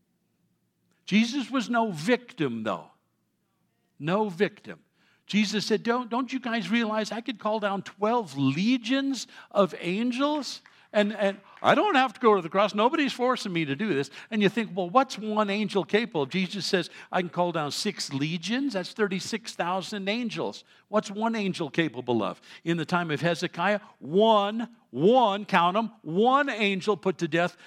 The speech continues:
a hundred and eighty-five thousand Assyrian troops in the time of Hezekiah.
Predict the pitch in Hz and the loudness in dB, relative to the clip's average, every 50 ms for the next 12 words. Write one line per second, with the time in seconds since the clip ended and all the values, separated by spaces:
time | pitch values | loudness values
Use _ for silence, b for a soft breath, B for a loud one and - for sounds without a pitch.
0 | B B - 117 - 208 208 196 170 156 156 170 180 170 156 - - 165 160 156 | B B -8 -2 -2 0 0 0 -2 -2 -2 -2 -2 -2 -4 -6 -4 -4 -4 -4
1 | - - 165 151 165 175 147 - 139 113 104 - - 170 160 143 127 110 92 82 | -6 -6 -4 -4 -4 -4 -6 -8 -10 -8 -8 -4 -2 -2 -2 -2 -4 -6 -8 -10
2 | - - 208 104 170 - - - - 80 87 - 117 117 120 123 120 B B B | -12 -10 -10 -10 -10 -10 -12 -14 -14 -16 -14 -10 -8 -8 -8 -10 -12 B B B
3 | B B 117 110 147 151 143 143 - - 156 175 202 196 120 92 | B B -8 -6 -4 -4 -4 -6 -6 -6 -6 -6 -6 -8 -10 -12